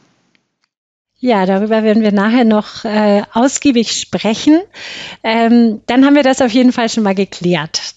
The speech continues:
Das heißt, jetzt begrüße ich aber ganz herzlich die Hörerinnen und Hörer an den Geräten. Hier bei Tech Talk Voice of Digital, so heißt nämlich unser Podcast von Computerwoche, C I O Magazin und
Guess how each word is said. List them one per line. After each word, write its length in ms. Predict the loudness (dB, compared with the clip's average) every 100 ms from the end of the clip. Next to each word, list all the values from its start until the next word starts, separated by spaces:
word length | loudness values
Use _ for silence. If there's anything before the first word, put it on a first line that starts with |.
| _ _
Das 600 | -4 -4 -6 -14 -14 -8
heißt, 760 | -2 0 0 -2 -10 -14 -16 -12
jetzt 460 | -2 0 0 -4 -8
begrüße 420 | -6 -2 -2 -2
ich 140 | -4
aber 160 | -2 -4
ganz 400 | -2 0 0 0
herzlich 640 | -2 -2 -4 -4 -4 -6 -8
die 260 | -4 -2
Hörerinnen 600 | 0 0 0 0 0 0
und 240 | -4 -6 -2
Hörer 400 | -2 2 0 0 -6 -18 -18 -18 -20 -10
an 380 | -4 2 2 2
den 1040 | 2 2 2 2 2 2 0 -2 -4 -6 -2
Geräten. 540 | 0 0 -2 0 -2 -2 -8 -18 -16 -16 -18 -12
Hier 320 | 0 2 2
bei 400 | 0 0 0 -2 _
Tech 220 | -4 -4 -4 -10
Talk 440 | -4 0 0 -4
Voice 500 | -14 -4 0 0 -2
of 160 | -6 -4
Digital, 640 | -4 -2 -4 -4 -6 -6
so 240 | -4 -4
heißt 340 | 0 -2 -2 0
nämlich 320 | 2 2 -2
unser 260 | -2 -2 -2
Podcast 720 | -4 -8 -6 -4 -4 -4 -4
von 200 | -4 -4
Computerwoche, 800 | -4 -6 -4 -2 0 -2 0 -2
C 240 | -2 -2
I 160 | 0 0
O 160 | 2
Magazin 680 | 2 2 -2 -2 -2 -2 -2 -2
und 320 | 2 2